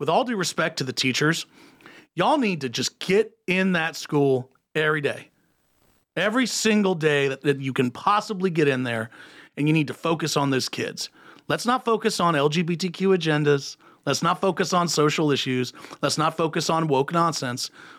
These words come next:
Let's get in there and teach them reading, writing, arithmetic. Let's get back to what it is that this state was great for.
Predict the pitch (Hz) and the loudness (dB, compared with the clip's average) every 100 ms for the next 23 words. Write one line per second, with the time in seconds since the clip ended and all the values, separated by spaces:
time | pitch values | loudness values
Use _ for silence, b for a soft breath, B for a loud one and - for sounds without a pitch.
0 | B 135 151 202 - 220 208 170 160 156 | B -2 -2 -2 0 2 2 2 0 0
1 | 147 135 - 135 127 127 131 120 120 117 | -2 -2 -2 -2 0 -2 -2 -2 -4 -6
2 | 107 - - - - B B _ 143 175 | -10 -12 -16 -18 -20 B B _ 0 0
3 | - 127 170 196 - 160 147 131 160 - | -4 -2 -2 -2 -4 -4 -2 -2 -6 -18
4 | B B B - 151 131 131 156 185 131 | B B B 0 0 0 0 0 0 -2
5 | 120 120 113 - 139 131 - 135 160 - | -2 -2 -6 -6 -4 -4 -2 -2 0 -2
6 | - - - 165 170 135 - 143 151 226 | -2 0 0 0 0 0 -2 -2 0 0
7 | 156 - - - - | -2 -10 -12 -12 -14